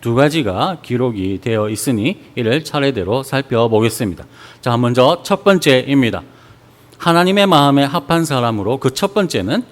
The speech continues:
교회를 진실이 생각하는 사람이 바로 하나님의 마음에 합한 사람입니다. 우리 이십 절 말씀을 함께 읽어보도록 하시겠습니다.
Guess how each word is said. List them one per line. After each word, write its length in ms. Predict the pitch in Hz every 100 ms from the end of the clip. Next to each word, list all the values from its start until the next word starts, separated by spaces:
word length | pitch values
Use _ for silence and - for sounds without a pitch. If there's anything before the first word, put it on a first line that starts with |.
| - _ _
교회를 920 | - 113 127 165 220 190 107 123 80 - -
진실이 720 | 156 220 247 117 95 147 220
생각하는 800 | - 160 165 156 92 82 123 160 -
사람이 480 | - 101 107 110
바로 440 | 143 117 156 254 - -
하나님의 520 | - 151 147 147 151
마음에 520 | 139 92 85 110 170 151
합한 500 | 135 - 139 139 147
사람입니다. 760 | - 92 104 - 131 104 80 - - - -
우리 240 | 156 160
이십 240 | 156 269 -
절 200 | 262 254
말씀을 600 | 160 113 113 95 165 208
함께 680 | - 151 139 - 92 123 127
읽어보도록 800 | 127 123 120 113 95 95 185 160
하시겠습니다. 920 | 123 110 98 - 95 95 127 269